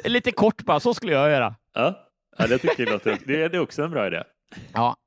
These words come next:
Speaker 1: men tyckte du det var en bra eller dålig hämnd?
Speaker 2: Jag tyckte den var ganska bra. Eh,
Speaker 1: Mm.
Speaker 2: den, den, eh,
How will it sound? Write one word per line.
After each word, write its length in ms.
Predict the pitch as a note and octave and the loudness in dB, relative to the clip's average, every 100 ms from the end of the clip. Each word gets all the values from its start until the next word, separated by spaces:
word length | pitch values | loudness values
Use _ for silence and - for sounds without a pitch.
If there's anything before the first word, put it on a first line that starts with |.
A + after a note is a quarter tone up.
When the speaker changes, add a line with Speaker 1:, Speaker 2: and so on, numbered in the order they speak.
| F#3 - | -16 -4
Speaker 1:
men 140 | F3+ | -2
tyckte 220 | F#3+ G3 | 0 0
du 100 | G3 | 2
det 80 | G#3 | 2
var 100 | A3+ | 0
en 60 | G#3 | 2
bra 200 | F3+ C#3+ | 2 2
eller 120 | C#3 | 2
dålig 240 | C3+ A#2+ | 2 2
hämnd? 320 | A2 G#2+ G2 - _ _ _ _ - | 0 0 -2 -6 _ _ _ _ -2
Speaker 2:
Jag 160 | G2 | -2
tyckte 160 | A2 A#2+ | 0 -2
den 80 | B2 | -2
var 80 | G#2 | 0
ganska 340 | F#2+ - F2+ | -2 -2 -4
bra. 220 | E2 F2 F#2+ - | -2 -2 -4 -6
Eh, 100 | G#2 G2+ F#2+ G2 A#2 | -4 -2 0 0 0
Speaker 1:
Mm. 160 | B2+ G#2+ | 0 -2
Speaker 2:
den, 260 | A2 A2 | -2 -2
den, 340 | G#2 A2 G#2 G#2 | -4 -4 -4 -2
eh, 200 | G2+ | -2